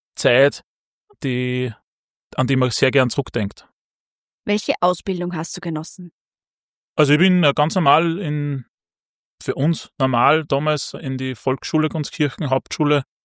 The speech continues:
Speaker 1: Gunskirchen, damals hat's noch Hauptschule geheißen, und hab dann eine Lehre begonnen. Ja, ich war statt ein, statt ein Poli, war ich dann noch ein Jahr in der, in der, äh, Fachschule in Wels für Elektrotechnik,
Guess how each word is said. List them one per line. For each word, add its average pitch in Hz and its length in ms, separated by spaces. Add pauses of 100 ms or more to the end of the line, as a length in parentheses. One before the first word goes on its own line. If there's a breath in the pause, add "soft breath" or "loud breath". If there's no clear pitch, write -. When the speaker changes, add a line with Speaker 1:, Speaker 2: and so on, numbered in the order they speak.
(300)
Speaker 1:
Gunskirchen, 143 640
damals 135 240
hat's 135 140
noch 135 120
Hauptschule 147 400
geheißen, 139 460 (680)
und 139 460 (180)
hab 127 220 (160)
dann 139 540 (340)
eine 131 180
Lehre 139 280
begonnen. 123 500 (160)
Ja, 127 160
ich 135 60
war 135 100
statt 131 220
ein, 127 140 (520)
statt 143 180
ein 131 120
Poli, 147 360
war 135 180
ich 139 40
dann 135 220
noch 135 220
ein 127 180
Jahr 139 160
in 135 100
der, 131 300 (640)
in 131 240
der, 123 140 (200)
äh, 151 140
Fachschule 139 500
in 127 140
Wels 127 260
für - 140
Elektrotechnik, 131 920